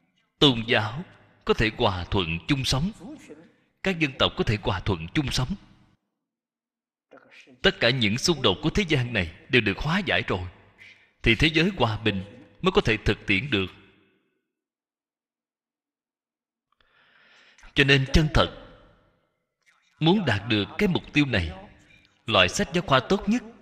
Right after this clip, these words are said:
chính là Đại Phương Quảng Phật Hoa Nghiêm Kinh. Quả thực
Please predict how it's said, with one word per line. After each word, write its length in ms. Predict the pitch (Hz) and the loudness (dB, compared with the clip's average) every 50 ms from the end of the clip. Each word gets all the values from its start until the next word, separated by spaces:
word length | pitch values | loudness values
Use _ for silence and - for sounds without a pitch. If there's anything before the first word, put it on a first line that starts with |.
| - _ _ _ _ | -20 _ _ _ _
chính 140 | 175 170 190 | -4 -2 0
là 220 | 147 104 85 87 | 0 -2 -2 -2
Đại 240 | 78 98 90 85 82 | -2 0 0 0 0
Phương 220 | - - 156 147 - | 0 -2 -4 -2 -2
Quảng 180 | 113 92 104 - | -2 -2 -2 0
Phật 240 | - - 87 - | -2 -2 -4 -2
Hoa 140 | - 127 127 | -4 -4 -2
Nghiêm 180 | 117 117 117 104 - | -2 -2 -4 -4 -4
Kinh. 160 | - 117 107 98 - - - _ _ _ _ _ _ _ _ _ _ _ _ _ _ _ _ _ _ _ _ _ _ _ _ _ _ _ _ _ _ _ _ _ _ _ _ _ _ _ _ _ _ _ _ _ _ _ _ _ _ - - _ - - - _ | -4 -4 -4 -6 -10 -18 -20 _ _ _ _ _ _ _ _ _ _ _ _ _ _ _ _ _ _ _ _ _ _ _ _ _ _ _ _ _ _ _ _ _ _ _ _ _ _ _ _ _ _ _ _ _ _ _ _ _ _ -20 -20 _ -20 -20 -8 _
Quả 220 | 110 107 90 104 | 2 4 4 4
thực 220 | 123 - 117 95 | 0 0 -2 -2